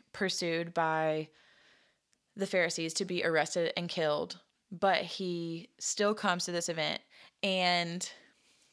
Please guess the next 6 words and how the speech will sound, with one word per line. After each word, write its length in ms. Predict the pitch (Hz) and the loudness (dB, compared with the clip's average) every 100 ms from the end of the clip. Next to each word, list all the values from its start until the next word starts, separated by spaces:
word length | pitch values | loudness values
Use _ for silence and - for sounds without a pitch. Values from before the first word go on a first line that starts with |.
| - - | -16 -4
decides 480 | 202 202 180 170 170 | 0 4 4 4 0
to 380 | - 175 170 165 - | 0 2 2 -2 -4
teach. 540 | - 165 - - - _ - _ - - | -4 -4 -4 -6 -8 _ -20 _ -20 -4
They 140 | 185 190 | -2 -2
found 680 | - 208 220 262 269 262 - | 0 4 6 6 4 0 -4
somebody 720 | - 180 165 147 147 67 - | -2 0 4 2 2 -4 -10